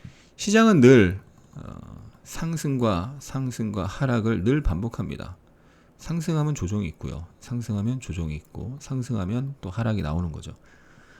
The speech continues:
그래서 초보자분들은 이 하락장을 피하는 게 중요하고요.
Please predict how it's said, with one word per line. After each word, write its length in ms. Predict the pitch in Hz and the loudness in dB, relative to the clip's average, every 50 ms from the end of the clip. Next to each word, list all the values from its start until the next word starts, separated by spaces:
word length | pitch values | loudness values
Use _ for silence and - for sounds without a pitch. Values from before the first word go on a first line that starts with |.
| - - - - - _ | -20 -20 -20 -20 -18 _
그래서 140 | - 143 135 | -4 -2 2
초보자분들은 920 | - 202 208 214 202 196 175 151 135 127 135 147 151 131 95 90 95 107 - - _ _ _ _ _ _ _ _ _ _ _ _ _ - | 2 2 4 4 4 4 4 4 4 4 4 4 4 2 2 -2 -6 -8 -12 -16 _ _ _ _ _ _ _ _ _ _ _ _ _ -6
이 120 | - 113 131 | -4 -4 -2
하락장을 640 | 135 - - 226 233 226 220 220 - 185 175 170 160 156 | -2 0 0 2 2 2 0 0 0 0 0 0 0 -2
피하는 320 | - - 170 160 143 139 | -2 -2 -2 0 0 0
게 80 | 131 127 | -2 -2
중요하고요. 760 | - - 92 95 98 98 90 80 73 76 85 87 82 95 | -2 -2 -4 -2 -2 0 -2 -2 -2 -4 -4 -6 -6 -8